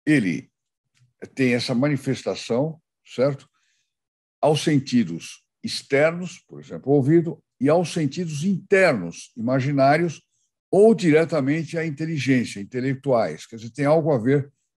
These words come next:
com a, com a questão da visão que nós vimos antigamente, an-, anteriormente, como a, a décima,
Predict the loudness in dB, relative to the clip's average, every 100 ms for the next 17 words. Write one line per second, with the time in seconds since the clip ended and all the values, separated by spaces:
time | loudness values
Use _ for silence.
0 | _ -4 -2 -2 -2 -4 -4 -8 -6 -4
1 | -4 -6 -6 -4 -4 -6 -6 -6 -6 -6
2 | -8 -10 -6 -4 -2 -2 -6 -12 _ _
3 | -4 -4 -6 -4 -2 0 0 0 -2 -4
4 | -10 _ _ _ _ _ 0 2 2 0
5 | 0 0 0 0 -2 -6 -12 _ _ _
6 | _ _ _ _ -20 -4 0 0 0 -2
7 | -2